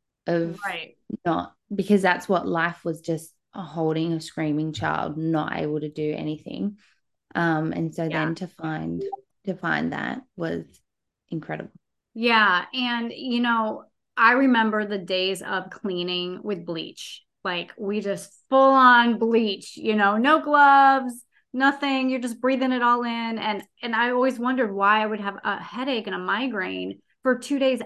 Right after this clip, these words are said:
Speaker 2: after. You know, my house smelled really clean. It was really clean, but oh my goodness. So yeah, it's so important. So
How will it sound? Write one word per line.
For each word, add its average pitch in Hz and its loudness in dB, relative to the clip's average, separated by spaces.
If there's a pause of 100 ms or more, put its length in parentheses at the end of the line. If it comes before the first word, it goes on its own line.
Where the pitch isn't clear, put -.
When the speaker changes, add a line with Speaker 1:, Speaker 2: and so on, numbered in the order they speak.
Speaker 2:
after. - -2
You 226 -4
know, 190 -4
my 214 -2
house 269 2
smelled 220 -2
really 302 -2
clean. 466 -8
It 269 -8
was 254 -8
really 392 -8
clean, 381 -4
but 202 -2 (180)
oh 240 0
my 226 -4
goodness. 214 -6
So 196 -6 (480)
yeah, 233 4
it's 226 -6
so 240 2
important. 220 -4
So 240 -4